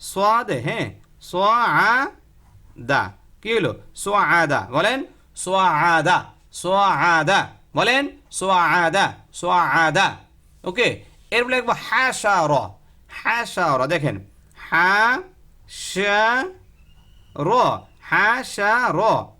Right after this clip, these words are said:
নোকতা দিয়ে দিলাম, হাশার। বলেন না সবাই, হাশার। প্রিয় দর্শক, এই যে আজকে যে লেখাগুলো লেখালাম, আপনারা সুন্দর করে খাতায় লিখে পিকচার তুলে আমার WhatsApp নম্বরে পাঠিয়ে দিবেন। আমার WhatsApp নাম্বারটা দিয়ে দেই,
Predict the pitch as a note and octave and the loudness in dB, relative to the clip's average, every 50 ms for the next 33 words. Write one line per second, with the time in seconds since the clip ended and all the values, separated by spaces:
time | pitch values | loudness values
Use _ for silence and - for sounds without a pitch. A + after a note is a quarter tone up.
0 | _ _ _ - - - _ _ _ _ _ - F3 A3 G#3 G#3+ G#3+ F3+ E3 C#3+ | _ _ _ -20 -20 -20 _ _ _ _ _ -10 -8 -6 -4 -4 -2 -2 -2 -2
1 | C3 A#2 G#2 G2 G2 - - - - - - G#3 A#3+ - - G#3 F3 C#3+ B2+ A#2 | -4 -6 -8 -10 -14 -18 -20 -20 -8 -4 -2 -2 -2 -2 -2 -2 0 0 0 -2
2 | G#2 F#2+ - - - - - - D#3 G3+ B3 C4 B3+ A3 F3+ G3+ E3+ C#3 A2 G2+ | -4 -6 -10 -16 -20 -20 -8 -4 -2 -2 -2 -2 -4 -4 -2 -2 -2 -2 -4 -6
3 | - - - - - - - G3+ G3+ - - E3 C#3+ B2 G#2+ F#2+ G2 - _ _ | -12 -18 -20 -20 -8 -2 -2 -2 -2 0 -2 -2 0 0 -2 -6 -8 -14 _ _
4 | _ _ - D#3 F3 G3+ F3+ G3 G3 F#3+ - A#3 A#3 C4 C4 C4+ - - _ _ | _ _ -4 -2 -2 0 0 -2 -4 -4 -2 -2 0 0 -2 -4 -10 -20 _ _
5 | _ F3+ G3+ A3+ A#3 A3+ G#3+ G3 F#3 - - F#3 D#3 D#3+ D#3 C#3+ C#3 C3+ - D#3+ | _ -2 -2 -2 0 0 0 0 -2 -4 -6 -6 -2 -2 0 0 -2 -2 -4 -4
6 | D3 D3+ C#3 A#2+ C3 C#3+ - F#3 G3 G#3+ A#3 C4 C4 - - - _ _ - D#3 | -2 -2 0 0 -2 -2 -2 0 0 0 0 0 -4 -10 -18 -20 _ _ -8 -8
7 | D3+ E3+ E3 D3+ D3+ - - B3 A#3+ A#3 A#3+ A#3+ G#3+ G#3 G#3 F3+ D3 - - D3+ | -4 -4 -4 -4 -6 -8 -10 -10 -10 -6 -6 -6 -4 -2 -4 -4 -4 -4 -6 -6
8 | D3 E3+ D3+ C3+ C3+ E3 - D3+ D#3+ C3+ G#2+ - - - - - - - - B3+ | -2 -2 -2 0 0 -2 -2 -2 -4 -6 -6 -8 -12 -20 -20 -20 -16 -10 -8 -8
9 | B3+ - - A#3+ A3 F#3 - F#3 E3+ D#3 C#3+ D3 D3+ D3+ D3 D#3+ D#3+ D#3+ - - | -6 -4 -2 -2 -2 -2 -4 -2 -2 0 0 0 0 -2 0 -2 -2 -2 -4 -8
10 | G3 F#3 E3+ E3 D#3+ D#3+ D#3 D3+ D#3 E3+ F3+ F#3+ F#3+ G3 G3 G#3+ G#3+ A3 G#3+ - | -10 -6 -6 -4 -2 -2 -4 -2 -2 -2 -2 -2 -2 0 0 0 -2 -2 -4 -10
11 | - - _ _ - C#3 D3 D3+ D3 C#3+ F3 F3 - - G3+ F3+ F3+ F3 E3 F3 | -18 -20 _ _ -4 -2 0 0 0 0 -2 -2 -2 -6 -8 -6 -6 -4 -4 -4
12 | D#3+ F3 D#3 C#3+ E3+ F#3+ G3 F#3+ G#3 G#3+ A3 A3 | -4 -4 -6 -4 -2 -2 0 0 0 -2 -2 -6